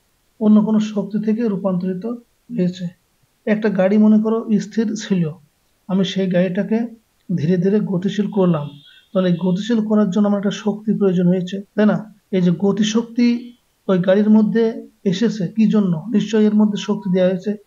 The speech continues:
সেই শক্তিটা এসেছে কোত্থেকে? কোত্থেকে বলো তো? আমরা যে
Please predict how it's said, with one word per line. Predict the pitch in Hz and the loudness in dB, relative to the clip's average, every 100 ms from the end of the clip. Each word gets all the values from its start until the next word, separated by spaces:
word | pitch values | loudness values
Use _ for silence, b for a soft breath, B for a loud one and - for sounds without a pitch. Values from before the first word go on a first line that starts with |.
| _ _ | _ _
সেই | - 202 240 | -6 -2 -2
শক্তিটা | 214 247 - 214 | -4 -6 -2 -2
এসেছে | 220 226 214 | -2 -2 -2
কোত্থেকে? | 214 214 214 175 165 170 _ - | -2 -4 -2 -4 -4 -8 _ -4
কোত্থেকে | 214 214 233 214 | -2 0 0 2
বলো | 208 | 2
তো? | 214 254 277 - _ _ - | 2 0 -2 -8 _ _ -2
আমরা | 175 180 190 | 2 4 4
যে | 190 190 175 - | 2 2 0 -6